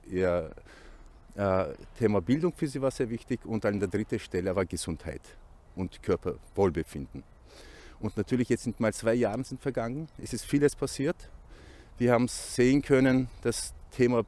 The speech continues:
Gesundheit auf einmal so wichtig war. Und die Pandemie hat's allen zugesetzt. Und wir haben's gesehen, oder die, die Ergebnisse sind da, die Studien, die, vor allem die psychische Gesundheit der Kinder und Jugendlichen sind sehr darunter gelitten.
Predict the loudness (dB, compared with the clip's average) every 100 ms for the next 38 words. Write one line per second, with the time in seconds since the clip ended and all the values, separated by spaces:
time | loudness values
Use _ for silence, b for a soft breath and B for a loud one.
0 | -4 -4 -2 0 0 -2 0 0 0 0
1 | 2 4 2 -2 -6 -4 -2 -4 -4 -2
2 | 0 0 -4 -12 -20 B B B B -8
3 | -6 -4 0 2 2 0 0 -2 -2 -2
4 | 0 -2 -2 -4 -4 -4 -6 -8 -16 -16
5 | -6 -4 -2 -4 -4 -6 -2 -2 -2 -4
6 | -6 -6 -2 0 2 0 0 -2 -2 -4
7 | -6 -8 -8 -8 -6 -6 -6 -8 -6 -4
8 | 0 2 2 0 B B B B B B
9 | -6 0 4 4 2 0 -4 0 -2 -2
10 | -6 -6 -6 -2 -2 -2 -2 -6 -6 -6
11 | -4 -4 -6 -6 -6 -6 -6 -10 -10 -12
12 | -14 -4 -2 -2 -2 -2 -4 -4 -4 -2
13 | -4 -4 -6